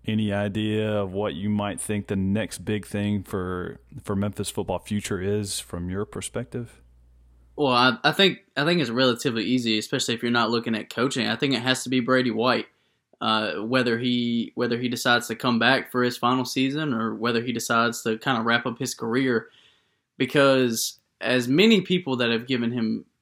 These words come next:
Speaker 2: crap over the past two years, and I don't think
Speaker 1: I
Speaker 2: there's
Speaker 1: haven't.
Speaker 2: very many, there's not very many
Speaker 1: <laughs>
Speaker 2: anymore. Um, he finished fourth in passing yards, and I think eighth in touchdowns,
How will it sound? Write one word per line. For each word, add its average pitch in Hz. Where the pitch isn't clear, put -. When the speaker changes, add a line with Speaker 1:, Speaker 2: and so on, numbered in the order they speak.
Speaker 2:
crap 127
over 113
the 110
past 117
two 135
years, 110
and 113
I 113
don't 113
think 143
Speaker 1:
I -
Speaker 2:
there's 123
Speaker 1:
haven't. 107
Speaker 2:
very 113
many, 113
there's 139
not 156
very 139
many 131
Speaker 1:
<laughs> -
Speaker 2:
anymore. 117
Um, 117
he 226
finished 226
fourth 226
in 151
passing 160
yards, 113
and 123
I 120
think 127
eighth 165
in 131
touchdowns, 113